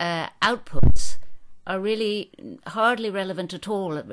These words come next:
totally irrelevant to the participants, the people you're writing about that live in the marginalized communities, because they're very unlikely to read them,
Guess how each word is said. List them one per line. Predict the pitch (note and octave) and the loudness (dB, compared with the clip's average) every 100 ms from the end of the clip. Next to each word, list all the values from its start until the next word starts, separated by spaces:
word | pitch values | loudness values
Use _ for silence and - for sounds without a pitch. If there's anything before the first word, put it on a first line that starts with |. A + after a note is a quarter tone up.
| - - - | -20 -20 -16
totally | G3+ A#3 B3 G#3 - | -10 -10 -10 -12 -10
irrelevant | F#3 E3 F3 F#3 F#3+ C#3+ C#3+ - | -10 -10 -10 -8 -8 -10 -10 -12
to | - F3 D#3+ D#3 | -12 -12 -10 -12
the | E3 | -14
participants, | E3 D#3+ D#3 E3+ E3+ D#3 C#3+ - | -12 -12 -12 -14 -12 -10 -10 -10
the | D#3 D3+ | -12 -14
people | F3+ E3 D#3 | -16 -14 -12
you're | D3+ D3 C#3+ | -12 -12 -10
writing | D#3 F3+ F#3 D#3 C3 | -6 -6 -8 -12 -14
about | - A#2 B2+ _ | -16 -18 -18 _
that | D3+ | -14
live | E3+ E3+ | -10 -10
in | D#3 | -8
the | D3+ | -8
marginalized | D3 D3 - C#3 C#3+ - | -8 -10 -12 -14 -14 -14
communities, | D#3 E3 D3+ C#3+ - - - _ | -12 -12 -12 -16 -20 -20 -20 _
because | G3+ F#3+ | -12 -8
they're | F#3+ | -6
very | A#3+ C4 | -6 -8
unlikely | A3+ F3 E3+ E3+ D3+ | -8 -10 -12 -12 -14
to | D3+ | -14
read | D#3 B3 B3+ E3+ | -10 -10 -10 -12
them, | A#2 | -16